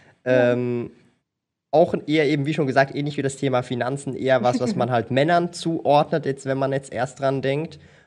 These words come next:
Speaker 2: Und,
Speaker 1: Ja.
Speaker 2: ähm, mich würde auch so ein bisschen interessieren, äh, also wie, wie ist da so dein Eindruck? Eben Frauenunternehmertum, wie entwickelt sich jetzt das mit der Zeit? Oder was denkst du, sind die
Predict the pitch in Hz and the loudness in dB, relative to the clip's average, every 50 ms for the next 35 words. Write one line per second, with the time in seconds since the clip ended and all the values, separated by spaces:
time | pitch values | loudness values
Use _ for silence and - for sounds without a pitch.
0 | _ _ _ - 123 123 123 123 123 123 - - - - 117 117 117 117 117 117 | _ _ _ -2 2 2 2 2 0 -4 -4 -4 -2 0 0 2 2 2 0 0
1 | 117 117 117 117 110 - _ - _ _ _ _ _ _ _ _ - 143 160 - | -2 -4 -6 -8 -10 -12 _ -20 _ _ _ _ _ _ _ _ -4 -4 2 2
2 | 196 180 147 135 147 147 - 151 143 135 147 143 - 135 135 135 131 - 131 - | 2 2 2 -2 -2 -4 -4 -6 -4 -4 -6 -6 -6 -6 -6 -6 -6 -6 -10 -10
3 | - - 139 143 147 147 147 151 - - - - - _ _ _ _ _ _ _ | -8 -4 -2 -2 0 0 -2 -4 -8 -12 -20 -20 -20 _ _ _ _ _ _ _
4 | - 120 120 120 120 120 120 117 120 117 113 - - - - - - _ _ _ | -2 0 2 2 2 4 4 4 4 2 0 -2 -4 -12 -20 -20 -20 _ _ _
5 | _ _ _ _ _ _ - 120 120 117 117 120 131 120 120 120 127 147 156 160 | _ _ _ _ _ _ -6 -6 -6 -4 -8 -8 -8 -10 -10 -8 -6 -6 -6 -6
6 | 151 - 147 139 139 131 135 131 131 123 135 151 143 - 73 107 110 107 104 107 | -4 2 4 4 4 4 2 0 2 2 2 2 0 -2 -4 -2 -2 -2 -2 -2
7 | 101 101 98 104 110 120 120 110 - - - 123 131 135 135 131 123 123 120 123 | -4 -4 -4 -4 -6 -6 -6 -8 -8 -4 0 0 2 2 0 -2 -6 -6 -4 -4
8 | 117 131 143 143 139 143 143 143 147 139 131 135 131 117 113 127 131 127 120 117 | -4 -4 -4 -2 -4 -4 -4 -4 -6 -4 -4 -4 -6 -6 -6 -4 -2 -2 -2 -2
9 | 113 135 139 - 156 143 - 135 131 147 123 - - 123 127 - 135 131 127 127 | -2 -4 -4 -4 -6 -8 -6 -8 -6 -6 -6 -6 -6 -8 -8 -6 -6 -8 -4 -4
10 | 127 127 - - 127 123 127 - 110 117 117 113 110 110 - - - 113 127 - | -6 -6 -4 -2 -2 -2 -2 -4 -4 -4 -2 -2 -2 -4 -8 -2 0 0 0 0
11 | - - 135 135 139 139 - 127 117 120 139 143 139 139 139 135 135 127 127 | -2 -2 -2 0 -2 -2 -6 -6 -4 -2 -2 -4 -2 -4 -2 -2 -2 -2 -4